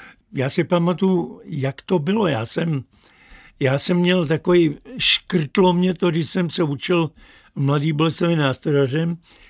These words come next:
tak jsem přijel Brom a na basu hrál Pilar, který mě absolutně okouzel. A já jsem okamžitě jel domů, přivez jsem tátovu basu, smetl jsem ty holubince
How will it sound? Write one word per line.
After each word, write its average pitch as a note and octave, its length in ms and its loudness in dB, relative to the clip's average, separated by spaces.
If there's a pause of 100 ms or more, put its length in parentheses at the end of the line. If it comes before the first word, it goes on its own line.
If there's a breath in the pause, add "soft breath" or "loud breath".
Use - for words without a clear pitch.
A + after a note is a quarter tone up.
(120 loud breath)
tak C3+ 220 -6
jsem F3 240 -2
přijel F3+ 320 -2
Brom D3+ 420 -2
a C#3 120 -4
na C3 360 -2 (540 soft breath)
basu D3 340 -4
hrál E3 280 -4
Pilar, A2+ 560 -2 (400)
který D#3 260 0
mě E3+ 160 2
absolutně E3+ 640 -2
okouzel. C3 640 -2 (680 loud breath)
A B2 260 -2 (520)
já B2+ 180 0
jsem D#3+ 340 -2 (1000)
okamžitě C#3+ 560 -2
jel E3 140 2
domů, C#3 440 0 (1080 soft breath)
přivez D3 340 -2
jsem D#3 160 -2
tátovu D#3 480 -2
basu, C#3 460 -4
smetl C#3 340 -6
jsem D3+ 220 -6
ty D3+ 140 -4
holubince C#3 1040 -4